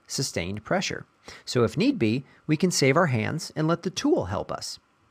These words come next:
Meissner's corpuscles are tactile receptors that respond to light touch, light pressure, and low-frequency vibration. These exteroceptors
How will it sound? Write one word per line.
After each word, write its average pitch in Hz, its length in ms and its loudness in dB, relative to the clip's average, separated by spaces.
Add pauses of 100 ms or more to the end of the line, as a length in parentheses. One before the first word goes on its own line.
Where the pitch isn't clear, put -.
(1500)
Meissner's 170 400 4
corpuscles 160 720 -2
are 117 160 6
tactile 123 640 0
receptors 110 640 -2
that - 180 0
respond 123 480 0
to 110 200 -2
light 107 360 0
touch, - 420 -2 (380)
light 110 260 2
pressure, 185 460 2 (400)
and 139 240 2
low-frequency 107 640 0
vibration. 101 640 0 (560)
These 143 340 4
exteroceptors 131 1040 2